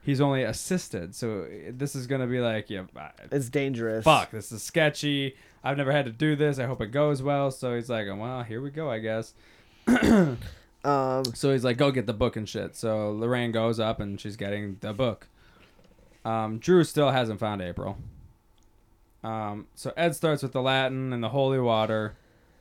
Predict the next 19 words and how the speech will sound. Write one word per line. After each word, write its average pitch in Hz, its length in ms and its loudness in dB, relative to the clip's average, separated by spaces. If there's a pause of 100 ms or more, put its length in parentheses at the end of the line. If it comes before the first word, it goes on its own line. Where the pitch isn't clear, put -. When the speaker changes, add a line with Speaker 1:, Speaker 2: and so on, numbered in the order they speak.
(320)
Speaker 1:
Uh, 110 160 -4
there's 107 140 -4
some 107 100 -12
crazy 143 380 0
screams, 156 640 -2
some 117 140 -4
rumblings 139 400 2
in 120 80 -2
the 113 120 0
house 123 520 2
as 117 240 -2
she's, 110 320 -6
like, 107 180 -4
you 110 60 -8
know, 104 80 -6
resisting 110 540 -6
this 104 140 -10
holy 113 340 -6
shit. 113 400 -6